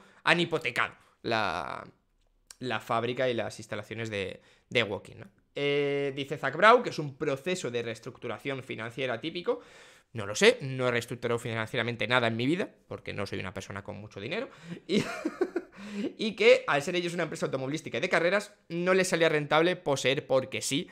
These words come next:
las instalaciones, ¿vale? Evidentemente, pues, esto, de estas cosas sabe más Zac Brown. Y os digo una cosa, Zac Brown, estos años, desde que entró a McLaren,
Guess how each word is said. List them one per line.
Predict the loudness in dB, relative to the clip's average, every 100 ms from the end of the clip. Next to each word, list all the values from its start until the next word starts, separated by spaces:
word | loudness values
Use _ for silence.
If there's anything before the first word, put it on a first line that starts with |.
| -16 _ -4
las | 0 0 0
instalaciones, | -10 -8 -8 -6 -8 -8
¿vale? | -6 -6 -8 _ _ _ _ _ 4
Evidentemente, | 6 6 4 2 2 2
pues, | -2 -4 -6 -10 -10
esto, | -12 -8 -8 -8
de | -8
estas | -8
cosas | -6 -6 -4
sabe | -2
más | -2 -2
Zac | 4
Brown. | 6 6 4
Y | 4
os | 4
digo | 4
una | 2 2
cosa, | 0 -2 -6 _ _ _
Zac | 4 4 8
Brown, | 10 10 8 0
estos | -2 -2 0
años, | 2 2 2
desde | 0 0
que | 0
entró | 0 0
a |
McLaren, | 2 2 0 -2